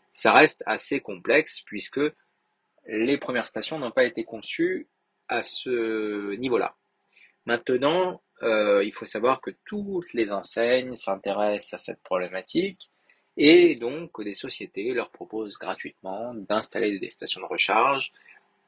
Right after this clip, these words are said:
Alors, pourquoi ils ne le feraient pas ? Eh bien, ils le font, ils le font. Croyez-moi, ils le font. Donc, euh, ce qui est intéressant ici, c'est que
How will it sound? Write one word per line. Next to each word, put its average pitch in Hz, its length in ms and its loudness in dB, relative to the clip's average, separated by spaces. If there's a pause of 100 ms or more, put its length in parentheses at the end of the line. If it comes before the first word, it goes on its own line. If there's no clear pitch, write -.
(140)
Alors, 135 500 6
pourquoi 147 400 4
ils 123 120 2
ne 117 80 -4
le 113 120 -2
feraient 110 320 -6
pas ? - 260 -14
Eh 123 100 -10
bien, 110 100 -6
ils 110 100 -6
le 113 80 2
font, 110 340 -8
ils 113 140 -6
le 107 80 0
font. - 240 -10 (280)
Croyez-moi, 117 420 2
ils 101 60 2
le 95 80 4
font. 147 340 -4 (460)
Donc, 127 520 2 (140)
euh, 104 340 6
ce - 120 -6
qui - 160 -2
est 127 40 8
intéressant 104 560 0
ici, 147 380 -8
c'est 107 200 -8
que 143 300 -4